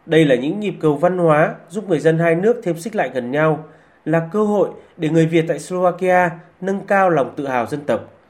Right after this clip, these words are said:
tiếp tục giữ gìn, phát huy những bản sắc văn hóa tốt đẹp của dân tộc Việt Nam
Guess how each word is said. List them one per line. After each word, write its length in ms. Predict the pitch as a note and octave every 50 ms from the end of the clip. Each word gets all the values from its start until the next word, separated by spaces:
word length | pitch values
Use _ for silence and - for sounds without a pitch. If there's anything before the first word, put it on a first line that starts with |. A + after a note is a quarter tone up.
| _ _ _ _ _ _ _
tiếp 120 | - F#3 E3+
tục 120 | - D#3 D#3+ B2
giữ 160 | B2+ D#3 F3
gìn, 320 | E3+ D#3+ E3 D3+ C3 A2 G#2 G2+ - - _ _ _ _ _
phát 180 | G3 F#3+ - -
huy 300 | F#3 F#3+ F#3 F3+ F3 D#3+ F3
những 120 | - - -
bản 160 | D#3 B2 -
sắc 320 | - - F#3+ F#3+ G3 -
văn 180 | - D#3+ D3+ C#3+
hóa 240 | C3+ B2 A#2 B2 B2+
tốt 100 | - G3+ F3+
đẹp 240 | - E3+ C3 G2+ -
của 80 | - A2
dân 180 | A#2 C3+ C#3
tộc 120 | C3+ B2+ -
Việt 160 | - A#2+ A#2+ -
Nam 220 | D#3 D#3+ D#3+ D#3